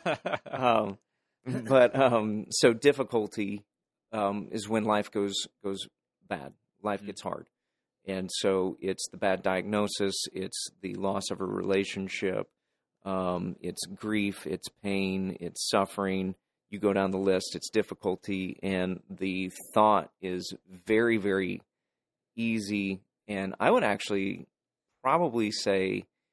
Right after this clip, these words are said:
Speaker 2: natural according to our flesh is to immediately begin to doubt, um, God's love.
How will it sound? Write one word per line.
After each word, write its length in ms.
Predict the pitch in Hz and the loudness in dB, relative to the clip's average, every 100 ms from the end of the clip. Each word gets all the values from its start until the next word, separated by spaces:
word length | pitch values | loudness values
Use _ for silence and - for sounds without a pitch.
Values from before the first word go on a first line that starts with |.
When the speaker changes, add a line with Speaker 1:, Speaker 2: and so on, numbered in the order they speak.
| _ _ _ _ _ 107 | _ _ _ _ _ -10
Speaker 2:
natural 800 | 107 110 120 127 151 139 139 | 0 2 2 2 2 4 4
according 640 | 104 - - 110 107 107 101 - | 2 -2 -4 -2 0 -2 -4 -4
to 280 | 107 104 98 | -2 -2 0
our 220 | 101 101 | 0 0
flesh 680 | - - 92 90 92 - - _ _ _ _ _ _ _ _ _ _ _ | -2 -6 -4 -4 -4 -8 -10 _ _ _ _ _ _ _ _ _ _ _
is 240 | 104 98 - - | -6 -6 -6 -6
to 260 | 98 95 - | -4 -4 -4
immediately 520 | 101 101 101 98 98 | -2 -2 0 0 -2
begin 300 | 98 95 95 | -4 -6 -6
to 100 | 98 | -10
doubt, 640 | - 98 90 87 - - - _ _ _ _ _ _ _ _ | -8 -6 -4 -4 -8 -16 -20 _ _ _ _ _ _ _ _
um, 520 | 92 85 90 85 87 - _ _ - | -10 -8 -6 -8 -12 -18 _ _ -8
God's 260 | 90 - | -6 -6
love. 200 | 92 - | -6 -6